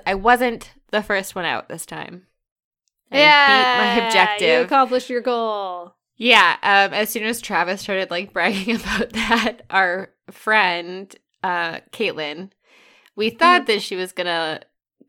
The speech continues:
Speaker 1: go attack one of our other friends 'cause they always seem to, like, have a vendetta against each other when they play games. But,
Speaker 2: <laughs> Okay.
Speaker 1: uh, she, like, attacked him for a bit and then just fucking, like, annihilated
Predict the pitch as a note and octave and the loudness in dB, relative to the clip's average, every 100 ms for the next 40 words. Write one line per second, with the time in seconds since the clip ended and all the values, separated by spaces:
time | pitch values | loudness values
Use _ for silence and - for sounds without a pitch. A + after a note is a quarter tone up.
0 | - F#3 F3 E3+ F#3 D3+ - E3 D#3+ D#3 | -10 -4 -2 -2 -2 -2 -2 -6 -4 -4
1 | - D#3 D#3+ C3+ D3+ - F#3+ F3+ - E3+ | -4 -6 -6 -8 -10 -12 -8 -4 -2 -2
2 | D#3+ E3 D#3+ E3+ D3+ D#3+ F3+ F3 F#3 F#3 | -2 -6 -12 -12 -12 -10 -10 -10 -10 -10
3 | F#3 D#3 D3 D3+ D#3 E3 F3+ E3+ F3 E3+ | -6 -6 -6 -6 -8 -10 -12 -12 -12 -12
4 | D#3+ D3+ D#3 - D3+ D#3 D3+ D3 E3+ G#3 | -12 -14 -14 -8 -8 -8 -8 -8 -10 -12
5 | - - - - - G#3+ F3+ - B3+ C4 | -16 -20 -20 -16 -8 -6 -6 -6 -10 -6
6 | F#3 F3+ F3 - C#4 D4 D4 A3+ G3 G3 | -4 -2 -4 -2 0 2 0 0 0 0
7 | G3 G3 F3+ D3+ E3+ - F#3 F#3+ F#3 F#3 | -8 -6 -4 -4 -6 -6 -8 -6 -8 -8
8 | - E3+ F3 E3 D#3 - - F#3+ E3+ D#3 | -8 -10 -10 -12 -12 -12 -10 -6 -4 -4
9 | D#3 D3 C#3+ C3+ C3 - | -4 -8 -10 -12 -14 -16